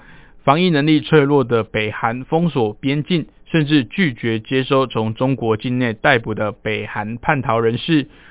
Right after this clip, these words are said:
认为可以借此阻绝武汉肺炎疫情。报道指称，北韩武汉肺炎确诊患者是曾在中国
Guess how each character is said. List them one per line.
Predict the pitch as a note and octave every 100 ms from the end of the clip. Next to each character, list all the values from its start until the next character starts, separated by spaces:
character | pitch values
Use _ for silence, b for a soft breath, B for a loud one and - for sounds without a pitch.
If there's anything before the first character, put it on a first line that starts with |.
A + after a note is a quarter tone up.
| B
认 | F3+ F3
为 | C#3+
可 | -
以 | D#3 A#2+
借 | - D#3
此 | A2+ - A2+
阻 | A#2+ A2+ G#2+
绝 | - A2
武 | B2 A2+ A2
汉 | - A#2+
肺 | A2+ B2+
炎 | G#2+ A#2
疫 | C#3+
情。 | A#2 - G#2+ B2 B B B B -
报 | C3
道 | A#2
指 | A2+ A2
称， | - C3 D3 b b b b - -
北 | B2
韩 | A2 B2+ D3
武 | C3+ A#2 G#2+
汉 | D#3 D3
肺 | - D#3+
炎 | C3 A2+
确 | A2 E3+
诊 | C3+ A2+
患 | D#3 D3
者 | B2+ G#2 b b b
是 | - D3+
曾 | - A2+
在 | C#3 B2
中 | D#3+ E3+
国 | C3 A#2